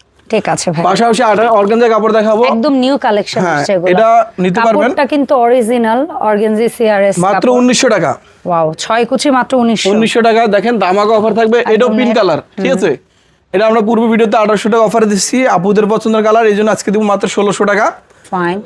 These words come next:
Speaker 2: পাশাপাশি আটা দেখাবো, দেখেন, খুবই সুন্দর। এটা এরপর মাত্র ষোলোশো।
Speaker 1: হুম।
Speaker 2: এই যে অর্গানজা কাপড়,
Speaker 1: একদম
Speaker 2: যারা
Speaker 1: নিউ
Speaker 2: নিতে চান,
Speaker 1: কালেকশন।
Speaker 2: মাত্র একুশশো টাকা পড়বে।
Speaker 1: ওকে।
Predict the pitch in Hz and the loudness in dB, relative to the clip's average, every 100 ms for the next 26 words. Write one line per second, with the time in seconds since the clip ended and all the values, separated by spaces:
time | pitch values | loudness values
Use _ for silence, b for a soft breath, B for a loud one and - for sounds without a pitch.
0 | - _ _ 185 185 220 214 208 196 208 | -16 _ _ -2 0 0 2 0 2 0
1 | 208 214 180 196 - 190 196 - 202 240 | 0 0 0 -2 -2 -2 -2 -4 -2 -4
2 | - - B B B 156 185 196 190 196 | -6 -20 B B B -2 0 0 0 0
3 | 196 196 190 202 202 - 220 349 - 202 | 0 -2 -2 -2 -2 0 -2 -2 -8 -8
4 | 185 185 226 b b b 160 185 196 214 | -6 -6 -10 b b b 0 2 2 2
5 | 214 208 190 165 143 120 _ 107 - 175 | 0 0 0 -2 -4 -10 _ -4 0 2
6 | 196 202 202 196 226 254 214 185 180 214 | 2 0 0 0 0 0 0 0 -2 0
7 | 214 190 190 214 196 175 160 135 - _ | 0 0 -2 0 0 0 0 -2 -6 _
8 | - 185 196 | -12 -10 -8